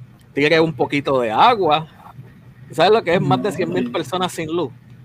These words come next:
Speaker 2: Es Puerto Rico, no esperen mucho.
Speaker 1: Cuando la gente a, a esta hora, pues, lo que debería es, tú sabes, haciendo hielo y, y cosas así, ¿verdad? Este, que necesitan la luz pa, pues,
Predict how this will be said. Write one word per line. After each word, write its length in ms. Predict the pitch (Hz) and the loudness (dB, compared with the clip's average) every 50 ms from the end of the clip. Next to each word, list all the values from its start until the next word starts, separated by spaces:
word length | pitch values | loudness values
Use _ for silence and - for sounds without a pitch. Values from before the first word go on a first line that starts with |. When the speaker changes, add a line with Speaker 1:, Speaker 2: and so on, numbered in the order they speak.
| - - - - - - - - - - - - - | -20 -20 -20 -20 -20 -20 -20 -20 -20 -20 -20 -20 -20
Speaker 2:
Es 60 | - - | -18 -10
Puerto 340 | - 208 214 - - 285 - | -10 -10 -8 -4 -4 -4 -2
Rico, 400 | 175 135 120 131 156 - 233 214 | -2 -6 -6 -6 -6 -6 -8 -8
no 100 | 175 170 | -10 -10
esperen 380 | - - 285 311 349 277 170 | -10 -10 -10 -8 -6 -6 -6
mucho. 460 | 120 110 120 131 139 - 156 139 135 - - - - - - - - - | -4 -4 -6 -6 -6 -4 -4 -4 -4 -4 -6 -16 -20 -20 -20 -20 -14 -4
Speaker 1:
Cuando 380 | - 156 139 143 151 147 147 | -2 0 0 0 2 2 2
la 180 | 147 139 135 135 | 4 4 4 2
gente 640 | 147 143 147 175 175 - - 208 214 208 202 - - 180 160 - - - | 2 0 -2 -4 -6 -2 2 4 4 4 4 2 -2 -6 -16 -18 -10 -2
a, 240 | 139 131 131 135 139 - | 0 2 2 2 0 0
a 240 | - 139 131 131 139 | 2 2 2 4 2
esta 320 | 143 143 - - 196 175 185 | 0 -2 0 0 2 4 4
hora, 280 | 196 208 202 208 - | 4 4 2 0 -2
pues, 140 | - 151 143 | -2 -6 -4
lo 100 | 143 135 | -4 -4
que 80 | 123 139 | -4 -4
debería 480 | 135 123 123 120 123 127 139 147 147 185 | -4 -4 -4 -4 -4 -2 0 0 2 2
es, 180 | 185 196 - - | 0 -2 -6 -6
tú 160 | - 156 - | -8 -4 0
sabes, 180 | 180 190 180 | 2 4 4
haciendo 480 | 156 135 - 127 135 147 160 160 143 120 | 4 2 2 0 -2 -2 2 2 2 0
hielo 960 | 110 101 98 104 117 127 139 143 147 147 147 143 143 143 139 135 139 135 135 - - - - - _ - - _ - - - _ - - - - - - | 0 -2 -4 -2 0 2 2 2 2 2 2 2 2 2 2 2 0 -2 -4 -8 -18 -20 -20 -20 _ -20 -20 _ -20 -20 -20 _ -20 -20 -20 -20 -16 -10
y, 800 | 123 117 113 113 113 113 113 113 113 113 113 110 107 107 98 - - 135 | -8 -6 -6 -6 -6 -6 -6 -6 -8 -8 -8 -8 -10 -12 -12 -12 -8 -8
y 80 | 123 - | -8 -4
cosas 340 | - 123 127 - 170 151 160 | -2 -4 -2 2 0 2 4
así, 340 | 151 127 - - - 160 202 | 2 2 2 0 2 2 4
¿verdad? 460 | 180 143 131 127 147 202 208 196 160 | 4 4 4 4 4 4 6 4 4
Este, 340 | 139 - 123 - 127 123 117 | 2 0 -2 -4 -2 -2 -2
que 160 | - 131 123 | -4 -4 -4
necesitan 640 | 123 123 123 120 127 110 - 123 120 - 143 147 160 | -4 -4 -6 -4 -6 -6 -6 -6 -2 -2 0 2 4
la 160 | 151 127 120 | 4 4 4
luz 200 | 131 170 233 - - - - - - - - - - - | 2 0 -2 -4 -8 -20 -20 -20 -20 -20 -20 -20 -12 -6
pa, 120 | 123 117 117 | -6 -6 -4
pues, 200 | 127 120 117 | -4 -6 -6